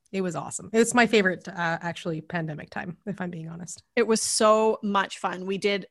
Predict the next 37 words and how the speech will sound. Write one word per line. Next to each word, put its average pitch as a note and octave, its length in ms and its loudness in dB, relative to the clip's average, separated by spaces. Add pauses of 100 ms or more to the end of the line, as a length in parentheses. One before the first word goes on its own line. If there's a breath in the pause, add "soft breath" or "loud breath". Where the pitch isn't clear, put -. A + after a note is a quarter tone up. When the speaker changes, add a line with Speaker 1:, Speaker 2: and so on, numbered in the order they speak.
(380)
Speaker 2:
all A3+ 220 6
of A#3 80 2
that G#3 180 6
laughing F3+ 360 2
that - 80 -10
we E3+ 100 -4
talked E3 240 -2
about, F#3 300 0
all G#3 200 6
the C4 100 2
dancing F#3+ 540 0
around F3+ 320 0
tables, F3 600 2
all G3 240 2
of G3 140 0
the G#3 80 -2
singing F#3+ 500 -2
late F3+ 320 0
into F#3+ 240 -2
the F3+ 80 0
night, F3 320 -2
singing F3 460 -4 (300 loud breath)
Celine G3 420 0
Dion F#3 320 0
at - 80 -6
the F3+ 80 -10
top F#3 180 -2
of F3 80 -6
our F3+ 140 2
lungs C4+ 340 8
at - 140 4
probably G3+ 360 4
two G#3 220 6
in G3 80 2
the G3+ 60 0
morning. G3+ 580 2
Speaker 1:
<laughs> D4+ 80 12